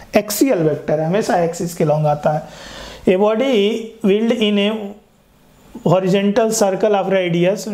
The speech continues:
angular velocity, what is the linear velocity? Kinematics of circular motion।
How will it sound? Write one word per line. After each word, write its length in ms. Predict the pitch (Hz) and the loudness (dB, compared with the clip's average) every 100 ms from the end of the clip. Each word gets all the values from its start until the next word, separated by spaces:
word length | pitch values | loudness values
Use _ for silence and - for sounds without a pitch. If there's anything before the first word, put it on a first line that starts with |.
| 190 185 208 | -2 -2 -2
angular 360 | 196 190 214 220 | -2 0 2 2
velocity, 560 | 208 202 196 208 208 208 | 2 2 0 -4 -2 0
what 200 | 190 196 | 0 0
is 80 | 208 | 0
the 100 | 202 | 0
linear 320 | 190 190 196 | 0 0 2
velocity? 460 | 196 180 170 170 160 - | 2 2 0 -2 -6 -2
Kinematics 600 | 202 220 233 214 214 202 | -2 0 0 0 -2 -2
of 120 | 240 254 - - - - | -2 -2 -10 -18 -20 -4
circular 460 | - 220 247 220 180 | 0 0 0 0 0
motion। 260 | 170 151 | -2 -2